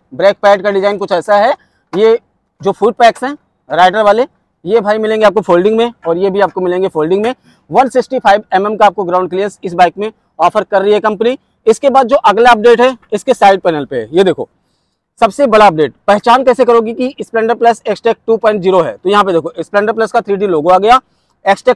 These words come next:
टू पॉइंट ज़ीरो का यहाँ पे बैजिंग मेंशन है, तो जिससे ये पहचान कर पाओगे कि ये बाइक Splendor Plus XTEC टू पॉइंट ओ है। इसके बाद यहाँ पे आपको ग्रे कलर और यहाँ पे ब्लैक कलर का combination आपको देखने को मिलेगा। अगला update बहुत ज़्यादा शानदार है।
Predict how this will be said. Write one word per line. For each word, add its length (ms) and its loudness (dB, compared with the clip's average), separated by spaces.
टू 100 0
पॉइंट 240 -2
ज़ीरो 180 -2
का 120 2
यहाँ 200 0
पे 120 -4
बैजिंग 340 -2
मेंशन 280 -4
है, 120 -4
तो 80 2
जिससे 300 -6
ये 60 2
पहचान 380 -2
कर 120 -2
पाओगे 280 2
कि 120 -6
ये 180 -2
बाइक 320 0
Splendor 360 -6
Plus 260 -4
XTEC 340 -4
टू 140 0
पॉइंट 340 -4
ओ 120 2
है। 120 -4
इसके 200 -4
बाद 200 2
यहाँ 240 0
पे 200 0
आपको 240 -2
ग्रे 200 -4
कलर 280 2
और 120 2
यहाँ 160 4
पे 120 -4
ब्लैक 220 -4
कलर 140 -4
का 100 -10
combination 440 -4
आपको 180 -4
देखने 220 -6
को 80 -6
मिलेगा। 340 -2
अगला 240 4
update 260 0
बहुत 240 -4
ज़्यादा 200 0
शानदार 360 2
है। 120 -4